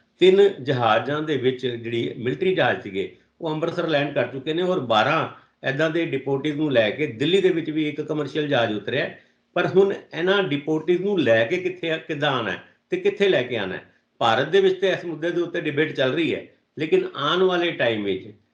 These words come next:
ਇਹ ਡਿਬੇਟ ਨੈਸ਼ਨਲ, ਇੰਟਰਨੈਸ਼ਨਲ ਲੈਵਲ ਦੇ ਉੱਤੇ ਵੀ ਚੱਲਣ ਵਾਲੀ ਹੈ। ਪਰ ਫਿਲਹਾਲ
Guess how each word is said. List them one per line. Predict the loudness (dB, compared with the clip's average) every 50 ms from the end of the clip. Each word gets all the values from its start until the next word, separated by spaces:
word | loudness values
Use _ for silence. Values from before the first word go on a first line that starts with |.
| _ _ -4
ਇਹ | 0 0 0
ਡਿਬੇਟ | 0 0 -2 2 4 4 6 6 4 0 -2 -4
ਨੈਸ਼ਨਲ, | -4 -2 0 0 0 -2 -4 -6 -4 -2 -2 -2 -2 -2
ਇੰਟਰਨੈਸ਼ਨਲ | -4 -4 -4 -4 -4 -2 -4 -4 -4 -4 -4 -2
ਲੈਵਲ | -2 0 0 0 -2
ਦੇ | -2
ਉੱਤੇ | -2 -4 -4 -4 -2 -2
ਵੀ | -2
ਚੱਲਣ | 0 0 -2 -2 -2
ਵਾਲੀ | -2 -2 -2 -2 0 -2
ਹੈ। | -2
ਪਰ | -2 -2 -4
ਫਿਲਹਾਲ | -2 -2 0 2 2 2 0 0 -4